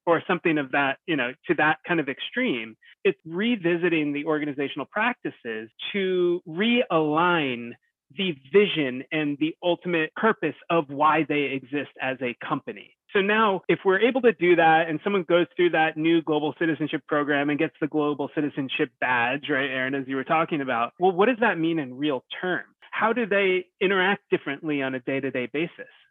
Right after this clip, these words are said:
Are they then relinquishing their national citizenship or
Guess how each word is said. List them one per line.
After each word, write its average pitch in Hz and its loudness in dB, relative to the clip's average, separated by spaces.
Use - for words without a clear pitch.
Are 170 4
they 160 2
then 175 0
relinquishing 165 0
their 151 2
national 165 -4
citizenship 220 -2
or 135 0